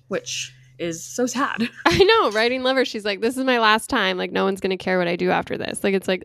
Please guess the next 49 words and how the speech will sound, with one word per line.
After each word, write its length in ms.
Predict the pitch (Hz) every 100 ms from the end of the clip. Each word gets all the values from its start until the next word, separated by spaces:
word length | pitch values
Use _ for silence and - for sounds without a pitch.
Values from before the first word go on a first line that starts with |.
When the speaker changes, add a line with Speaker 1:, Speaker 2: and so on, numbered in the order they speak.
| -
Speaker 2:
<laughs> 920 | 262 - _ _ _ _ _ _ -
that's 180 | 311 -
so 140 | 392
sad. 540 | - 554 605 302 233
Like, 260 | 220 226 294
of 120 | 359
course, 380 | - 427 539 - - - -
w-, 220 | - 254 - -
you 240 | - 254 285
know, 280 | 214 202 -
I, 100 | - - -
I 120 | 254
think 180 | 262 285
it's, 120 | 277
like, 100 | 269 214
hard 300 | 247 240 226
to 400 | 226 202 196 190 -
Speaker 1:
I 180 | 240 349
will. 320 | 190 156 - 262
Speaker 2:
Yeah. 360 | 415 - - -
<laughs> 40 |
Yeah. 160 | 320 -
Hello. 640 | - 233 269 349 523 277 415
<laughs> 60 | - - - _ _ _ _ _ - 988 - -
Yeah, 340 | 302 - 294
do 160 | 285 294
some 300 | - - 359
Speaker 1:
We 100 | 226
have 140 | -
a 20 | 269
Speaker 2:
juice 80 |
here. 100 | -
Speaker 1:
podcast 380 | - - 285 269
about 260 | 262 285 214
you. 420 | 208 185 165 165 -
You 240 | 190 220 240
are 80 |
not 160 | 214 226
Speaker 2:
It'll 140 | -
Speaker 1:
irrelevant. 500 | - 202 220 196 302
Speaker 2:
be 0 |
going 20 | 294
on 260 | 311 254 240
for 120 | 240
another 320 | 233 247 240
sixty 300 | 302 - -
years 280 | 220 233 202
at 160 | 185 -
least. 300 | 202 202